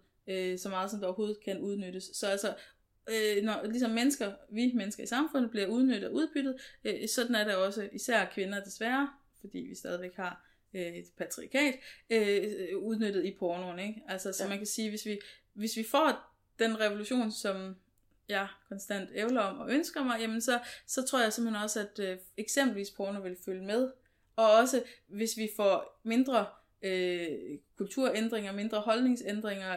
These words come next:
Speaker 1: øh, som, som skubber samfundet i en rigtig retning, så håber jeg og tror jeg også på, at pornoen vil følge med i det.
Speaker 2: Ja.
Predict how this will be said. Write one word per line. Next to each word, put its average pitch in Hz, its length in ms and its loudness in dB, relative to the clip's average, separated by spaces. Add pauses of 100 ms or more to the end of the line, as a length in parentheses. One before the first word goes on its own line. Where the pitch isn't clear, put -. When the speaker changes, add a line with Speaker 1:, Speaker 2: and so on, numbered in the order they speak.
Speaker 1:
øh, 175 540 -4 (220)
som, 175 280 -4
som 185 140 -14
skubber 190 260 -2
samfundet 196 380 -4
i 180 40 -6
en 170 60 -6
rigtig 180 220 -4
retning, 254 280 0
så 247 80 -6
håber 240 320 0
jeg 202 100 0
og 196 80 -8
tror 208 160 -4
jeg 185 120 -2
også 180 200 -8
på, 208 60 -8
at 185 100 -6
pornoen 185 420 -10
vil 180 120 -16
følge 180 160 -12
med 160 140 -12
i 170 60 -14
det. - 180 -14 (260)
Speaker 2:
Ja. 180 60 -6